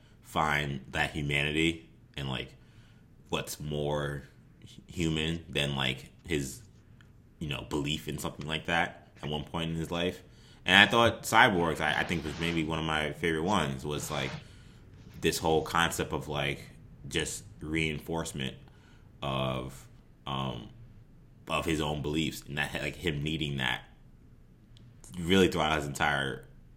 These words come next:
adult life as a superhero. All those things I thought made sense, and I thought that those conversations they had, all the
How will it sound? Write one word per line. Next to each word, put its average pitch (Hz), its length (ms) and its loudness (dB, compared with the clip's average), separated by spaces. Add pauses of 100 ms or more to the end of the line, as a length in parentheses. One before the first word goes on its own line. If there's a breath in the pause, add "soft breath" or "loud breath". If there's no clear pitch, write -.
adult 71 360 -4
life 78 280 0
as 65 140 -6
a 80 160 -4
superhero. 67 340 -6 (1300 soft breath)
All 147 220 10
those 143 240 12
things 117 300 10
I 90 60 6
thought 92 200 4
made 90 260 6
sense, 76 360 0
and - 100 -6
I 76 80 0
thought 95 220 4
that 85 140 2
those 87 160 2
conversations 80 600 4
they 73 140 2
had, 76 320 4
all 78 260 0
the 73 200 -4